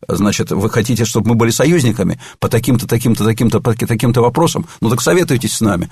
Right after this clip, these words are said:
мало ли кто к вам просится". И нам все-таки удавалось в какие-то темповые границы ввести этот процесс. Третье. Мы говорили о том, что, э, в результате, э, м, резу-, в результате поражения нашего в холодной войне,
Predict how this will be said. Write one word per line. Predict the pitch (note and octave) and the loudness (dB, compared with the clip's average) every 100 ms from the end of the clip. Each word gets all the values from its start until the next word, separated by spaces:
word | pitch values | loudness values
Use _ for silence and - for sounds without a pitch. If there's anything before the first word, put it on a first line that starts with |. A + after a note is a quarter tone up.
| - | -2
мало | E3 F#3+ | 2 2
ли | |
кто | - C3+ | 0 0
к | B2+ | 2
вам | A#2+ | 2
просится". | B2 G#2 - - - _ _ _ _ - | 2 0 -2 -12 -14 _ _ _ _ -2
И | A2 | 2
нам | D#3 G3+ | 4 2
все-таки | - - F#3 F#3 B2+ A#2 - | 0 -2 0 0 0 -2 0
удавалось | G#2 B2 C3+ D3 | 0 2 4 2
в | B2 | -2
какие-то | - B2+ D3 C3+ C#3 - - - | -2 0 0 2 0 -2 -12 0
темповые | D3+ C3 B2+ C3 | 2 4 4 4
границы | G#2 A#2+ C#3+ C3 - F2+ | 4 4 4 2 0 -4
ввести | F2 - F#2+ | -4 -2 -4
этот | E2 - | -4 -6
процесс. | - - - - - - _ - | -8 -6 -8 -10 -16 -20 _ -2
Третье. | C#3+ B2+ B2+ - - _ _ _ _ _ - _ _ | 0 2 -2 -8 -18 _ _ _ _ _ -20 _ _
Мы | - A2+ | -2 2
говорили | A2+ G#2 A2 C#3 D3+ - - | 4 4 4 4 2 0 -2
о | G#2+ | -4
том, | G#2+ C3 C#3 | 0 0 2
что, | C3+ - B2 A2+ - _ _ - | 0 -2 2 2 0 _ _ -4
э, | G#2+ G#2+ G2 - - _ - | 2 2 2 -2 -18 _ -2
в | G#2+ | 0
результате, | G#2+ A#2 A2+ B2+ G#2+ G2+ E2+ - _ - | 2 2 2 0 2 0 -2 -8 _ -4
э, | |
м, | G2 G2 - A1+ C2 - - | -2 -2 -2 -4 -4 -4 -4
резу-, | - G#2+ G#2 | -2 0 0
в | B2 A#2 A2 | 2 2 4
результате | B2 B2+ B2 - | 2 2 0 0
поражения | G2+ G#2 A2 F#2 | 0 2 2 2
нашего | F#2+ F2+ F#2+ | 0 0 -4
в | |
холодной | - G2 F#2+ F2 | 0 0 2 0
войне, | E2+ F2 A2 D#3 E3 | 0 2 4 2 0